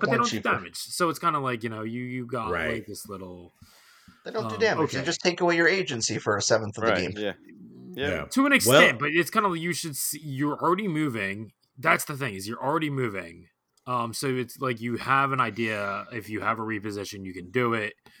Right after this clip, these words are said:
Speaker 1: You n-, have some kind of plan. With Conner Nets, it's, you might get stuck in a certain position, or, you know, you
Speaker 3: Oh,
Speaker 1: might
Speaker 3: yeah. It's
Speaker 1: forget.
Speaker 3: like,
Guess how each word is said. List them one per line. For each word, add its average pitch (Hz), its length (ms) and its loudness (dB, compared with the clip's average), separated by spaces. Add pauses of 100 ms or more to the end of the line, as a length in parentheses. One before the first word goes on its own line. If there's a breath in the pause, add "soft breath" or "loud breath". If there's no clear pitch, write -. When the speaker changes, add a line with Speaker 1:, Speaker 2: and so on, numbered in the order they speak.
(720 soft breath)
Speaker 1:
You 139 160 0
n-, 156 120 -2
have 165 460 8
some 147 260 4
kind 127 380 4
of 113 280 0
plan. 98 340 0 (160)
With 101 380 -6 (300)
Conner 160 400 8
Nets, 107 420 -2
it's, 113 480 -4
you 131 400 -2
might 131 400 4
get 123 220 -2
stuck - 520 -4 (100)
in 120 180 -8
a 110 100 -6
certain 101 380 -8
position, 175 640 -4
or, 110 560 -4
you 107 120 -12
know, 92 260 -8
you 95 120 -6
Speaker 3:
Oh, 151 140 6
Speaker 1:
might 113 80 0
Speaker 3:
yeah. 120 300 6
It's 95 140 -2
Speaker 1:
forget. - 20 4
Speaker 3:
like, 120 200 2